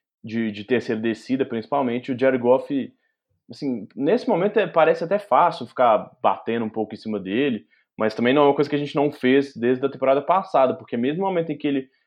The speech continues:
chegou a ser cotado como M V P, o que <laughs> hoje parece um grande absurdo, né? O cara que não consegue nem produzir razoavelmente bem no próprio time, mas naquela temporada ele chegou a ter esses rumores aí de que ele poderia estar na briga.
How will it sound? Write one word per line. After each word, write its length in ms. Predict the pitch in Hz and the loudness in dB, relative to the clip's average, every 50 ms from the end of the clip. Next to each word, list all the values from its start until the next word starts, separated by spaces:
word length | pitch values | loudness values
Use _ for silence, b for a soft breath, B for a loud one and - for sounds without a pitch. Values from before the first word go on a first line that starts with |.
| _ _ _ | _ _ _
chegou 320 | - - 139 127 113 123 127 | -4 -2 0 0 2 0 -2
a 40 | |
ser 120 | 131 - 156 | -2 -2 -4
cotado 320 | - 151 143 139 127 131 | -4 0 2 2 0 2
como 240 | 127 139 139 135 135 | 0 -2 -2 0 0
M 100 | 165 196 | 0 0
V 120 | 190 214 | -2 -2
P, 500 | 165 - _ 120 135 170 180 139 104 92 - _ - | -4 -4 _ -8 -8 -6 -6 -6 -6 -8 -12 _ -20
o 60 | 101 | -20
que 200 | - - - 101 98 - - - - _ - _ | -20 -16 -16 -16 -16 -16 -18 -20 -20 _ -20 _
<laughs> 380 | _ _ _ _ _ _ _ _ | _ _ _ _ _ _ _ _
hoje 220 | - 107 113 110 | -2 -2 -2 0
parece 300 | - 117 113 110 110 - | 2 4 4 4 2 0
um 60 | 110 95 | -4 -4
grande 240 | 107 107 113 120 | -2 -2 -2 -4
absurdo, 560 | 143 131 123 - - - 131 156 175 160 120 107 | -6 -8 -10 -14 -8 -4 -4 -2 -2 -2 -4 -6
né? 140 | 107 127 - _ _ _ _ _ | -6 -8 -10 _ _ _ _ _
O 60 | - | 0
cara 140 | - 107 107 | 0 0 0
que 80 | - 117 | 0 -4
não 80 | 110 | -4
consegue 480 | 104 117 120 - - 110 117 117 117 113 | -2 -4 -2 0 0 0 0 0 0 0
nem 260 | 104 110 131 156 151 | 0 -2 -2 -4 -2
produzir 720 | - 151 147 139 131 123 113 107 110 113 113 110 95 - _ _ _ _ _ _ _ _ _ - | 0 0 2 2 2 0 -2 -2 -2 -2 0 -2 -4 -6 _ _ _ _ _ _ _ _ _ 0
razoavelmente 640 | 110 117 135 139 147 131 131 131 123 120 117 120 113 | 2 2 4 4 4 2 4 2 0 0 -2 -4 -2
bem 160 | 107 110 110 | -2 0 0
no 80 | 110 107 | 0 2
próprio 320 | - 120 120 123 123 120 | 6 6 6 6 4 -2
time, 380 | - - - 135 165 196 180 - _ _ _ _ _ _ _ _ | -10 -10 -8 -8 -8 -10 -12 -16 _ _ _ _ _ _ _ _
mas 280 | - 101 104 107 107 104 | -4 -2 0 0 0 0
naquela 280 | 113 107 - 117 113 113 | -2 -2 0 -2 -2 -2
temporada 440 | 120 104 107 104 101 104 110 113 | -2 -4 0 2 2 2 4 2
ele 280 | 110 107 104 107 104 104 | 0 0 0 -2 -4 -8
chegou 360 | - - - 117 104 107 123 | -8 -4 -4 -2 2 4 2
a 60 | 135 | 4
ter 100 | - 143 | 4 0
esses 520 | 135 - - - - 113 - - - _ _ _ _ _ _ _ _ | -4 -4 -8 -14 -20 -20 -20 -20 -20 _ _ _ _ _ _ _ _
rumores 560 | _ - 131 135 123 113 117 123 135 131 110 | _ -2 0 0 2 4 6 6 6 6 4
aí 80 | 120 113 | 2 -2
de 100 | 107 - | -2 -2
que 60 | - | -4
ele 140 | 120 113 110 | -4 -4 -4
poderia 280 | 117 110 107 110 107 110 | -4 -4 -2 0 0 0
estar 180 | - 117 113 | 0 0 0
na 120 | 127 147 151 | 2 0 0
briga. 340 | 135 113 107 113 120 120 | 0 -2 -2 -4 -4 -6